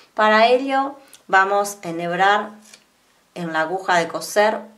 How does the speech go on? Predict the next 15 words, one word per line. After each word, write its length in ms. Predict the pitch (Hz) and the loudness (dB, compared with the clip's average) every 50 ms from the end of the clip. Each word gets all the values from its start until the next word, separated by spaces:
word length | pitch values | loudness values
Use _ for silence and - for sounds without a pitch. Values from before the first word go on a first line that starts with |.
| _ _ _ _ _ _ _ | _ _ _ _ _ _ _
un 260 | - 180 175 175 175 180 | -8 -6 -4 -4 -4 -4
hilo 380 | 185 185 180 170 165 170 - - | -4 -2 0 0 0 -2 -4 -6
al 200 | 160 151 151 151 | -8 -10 -10 -6
tono, 680 | - 247 247 254 254 247 247 254 254 277 320 311 - _ _ _ _ _ _ _ _ _ _ _ _ _ | 0 2 4 4 4 2 0 -2 -4 -6 -6 -8 -12 _ _ _ _ _ _ _ _ _ _ _ _ _
yo 140 | - - 202 | -8 -2 -2
diría 320 | 196 202 185 170 185 190 190 | -2 -2 -2 -2 -2 -2 -2
el 160 | 185 175 - | -2 -2 -4
tono 540 | - 190 185 190 190 196 196 196 190 147 - | -2 -2 -2 -2 -2 -4 -6 -6 -6 -10 -12
de 140 | - 151 147 | -12 -10 -6
la 160 | 151 156 165 | -4 -4 0
base 580 | 170 214 220 220 226 - - 240 233 - - - | 4 4 4 4 2 -2 -6 -8 -10 -10 -8 -4
o 260 | - 185 175 180 190 196 | -2 -2 -2 -2 -4 -8
de 100 | 160 156 | -10 -10
la 140 | 147 151 | -10 -12
flor. 420 | - - - 254 254 247 247 247 | -12 -8 -4 -2 -2 -2 -4 -8